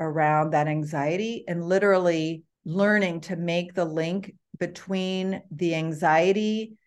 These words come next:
and the right steps for me. If I actually don't feel anxious, then I know I'm not headed in the right direction. So I really need a little bit of anx-,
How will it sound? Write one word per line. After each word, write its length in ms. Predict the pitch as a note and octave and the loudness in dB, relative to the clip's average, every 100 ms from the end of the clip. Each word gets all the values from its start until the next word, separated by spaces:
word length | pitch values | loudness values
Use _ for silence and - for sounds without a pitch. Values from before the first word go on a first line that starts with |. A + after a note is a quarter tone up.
| _ - | _ -4
and 680 | F3 E3+ E3 E3 D#3+ - - - | 0 2 2 2 -2 -8 -20 -6
the 120 | E3+ | -4
right 300 | D3+ D3+ D3+ | 0 0 -2
steps 380 | - - - - | -8 -8 -8 -14
for 160 | - C3 | -12 -10
me. 280 | - - - | -12 -12 -6
If 120 | - | 0
I 200 | E3+ E3+ | 0 2
actually 440 | F3+ F3+ - F3 D3+ | -2 -4 -2 -2 -2
don't 520 | D3 F3 E3 G#3+ A3 | 0 2 2 0 -4
feel 300 | - A#3 - | -2 0 2
anxious, 640 | A3+ A3+ A3+ A#3+ A3+ - - | 0 0 0 0 0 -4 -8
then 180 | E3 E3+ | -2 2
I 120 | E3 | 2
know 300 | D#3+ D#3+ D#3 - | 4 4 4 2
I'm 200 | D#3 D#3 | -2 0
not 300 | D3+ C#3+ C#3+ - _ - | 2 2 0 -4 _ -6
headed 240 | D#3 C#3+ C#3+ | -2 0 0
in 100 | C#3 | -2
the 60 | |
right 180 | C3 - | -4 -6
direction. 560 | C3 B2+ - - - D3+ | -6 -6 -8 -14 -14 -2
So 100 | F#3 | 2
I 60 | |
really 280 | F#3 G#3+ A3+ | 4 4 4
need 440 | G3 F#3+ F#3+ F3+ | 2 2 2 2
a 60 | D#3 | 2
little 200 | D#3 E3 | 0 0
bit 160 | D#3+ D#3 | 0 0
of 100 | D3+ | 0
anx-, 240 | D3+ | -2